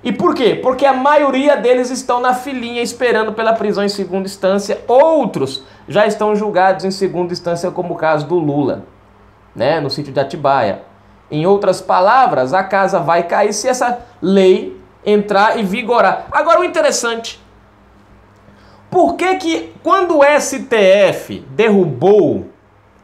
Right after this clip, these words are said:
a prisão em segunda instância, por que que ali também não valeu apenas dos casos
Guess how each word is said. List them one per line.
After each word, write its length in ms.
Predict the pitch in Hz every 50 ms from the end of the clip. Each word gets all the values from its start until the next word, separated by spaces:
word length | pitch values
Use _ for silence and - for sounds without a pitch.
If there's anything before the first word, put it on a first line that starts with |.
| _ _ _ _ _ _
a 80 | - 160
prisão 380 | 170 175 175 160 139 151 160 156
em 40 |
segunda 360 | 151 - 151 - 135 131 113 -
instância, 320 | - - 214 233 - -
por 180 | - 370 381 370
que 140 | 381 381
que 120 | - - 359
ali 340 | 330 311 262 262 277 330 339
também 440 | 339 320 285 277 269 269 269 269
não 300 | 269 269 285 320 370 359
valeu 420 | 277 302 302 269 254 247 269 277 294
apenas 680 | 277 - - - - 302 330 359 370 370 349 302 247
dos 220 | 220 285 262 -
casos 640 | - - - 240 247 254 277 254 277 269 - - -